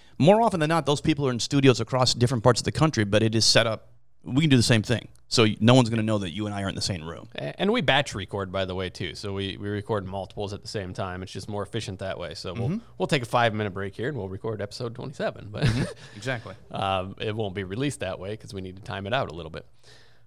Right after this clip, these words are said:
Speaker 2: Um, if they wanna reach you, hey, how on earth do I find Mister Kevin Walker?
Speaker 1: Probably the easiest way to, is, would be to just to call me. You can email or call me, but, uh, my, my phone number is five six three,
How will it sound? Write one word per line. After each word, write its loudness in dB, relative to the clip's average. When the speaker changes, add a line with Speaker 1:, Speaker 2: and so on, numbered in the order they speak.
Speaker 2:
Um, 4
if -10
they 10
wanna 8
reach 2
you, -2
hey, -6
how 0
on 2
earth 0
do 0
I 4
find -2
Mister -20
Kevin -8
Walker? -12
Speaker 1:
Probably 0
the 0
easiest 0
way -2
to, -4
is, 0
would -2
be -4
to -10
just -6
to -10
call 0
me. -6
You 2
can 8
email 8
or -8
call -4
me, -2
but, -2
uh, -4
my, -6
my -10
phone 2
number 2
is 0
five 4
six -2
three, 0